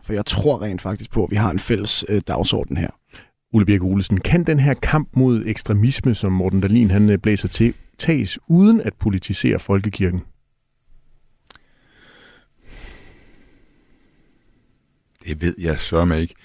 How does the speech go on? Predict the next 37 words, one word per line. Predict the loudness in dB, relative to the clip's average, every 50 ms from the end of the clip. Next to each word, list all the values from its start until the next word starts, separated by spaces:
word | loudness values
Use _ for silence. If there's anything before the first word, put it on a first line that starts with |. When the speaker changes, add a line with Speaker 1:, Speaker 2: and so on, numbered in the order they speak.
| -20 -20 -20 -20 -20 -20 _ _
Speaker 3:
Altså, | -8 -8 -6 -6 -2 -2 -2 -2 -2 -6 -12 _ _ _ _ -16
nu | -14 -12
kommer | -8 -6 -4 -2 -2
jeg | -2
til | 0 0
at | 2 2
afsløre | 2 2 0 -2 0 0 0 0 -2 _ _
tidligere, | -10 -8 -6 -4 0 2 2 2 2 2
at | 0 -4
jeg | -4 -4 -4
ikke, | -6 -8 -10 _ _ _ _ _ _ _ _
selvom | _ -8 -6 -4 -4
jeg | -4
er | -2
medlem | 0 0 2 2 2 0
af | 0
Folketinget, | -2 -4 -4 -4 -6 -6 -6 -6 -6 -6 -8 -10 -12 -10
så, | -8 -10 -10 -10 _ _ _ _ -18 _
folkekirken, | -2 0 0 0 2 0 -2 -2 -2
så | -2 0
er | 0 2
jeg | 2 0
ikke | 0 0 0 -2 -2 -4 _ -8
troende. | -8 -6 -6 -2 0 0 2 2 2 2 2 2 -2 -8 _ _ -20 -20 -20 -20 _ _ _ -16
Og | -12 -4
derfor | -4 -4 -2 0 0 2
er | 2 2
jeg | 0 -2
måske | -2 -6 -4 -2 -2 0
heller | 0 0 0 -2
ikke | -2 -4
den | -10 -6 -2
rette | 0 0 0 0
at | -2 -6
spørge | -6 -4 0 2 2 2 2 2 0
om, | -2 -6
hvad, | -8 -8 -6 -6 -6 -6